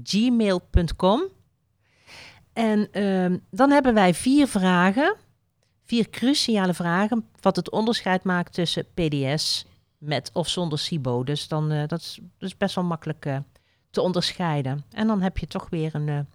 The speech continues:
een ingang. En verder hebben wij,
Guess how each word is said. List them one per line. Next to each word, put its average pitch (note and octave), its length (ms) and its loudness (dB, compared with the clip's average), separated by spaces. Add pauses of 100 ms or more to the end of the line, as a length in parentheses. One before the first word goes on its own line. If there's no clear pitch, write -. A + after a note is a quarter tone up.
een A3 140 -2
ingang. F#3+ 520 -2 (1040)
En A#3 140 -2
verder B3+ 240 2
hebben F3+ 220 4
wij, D3 360 2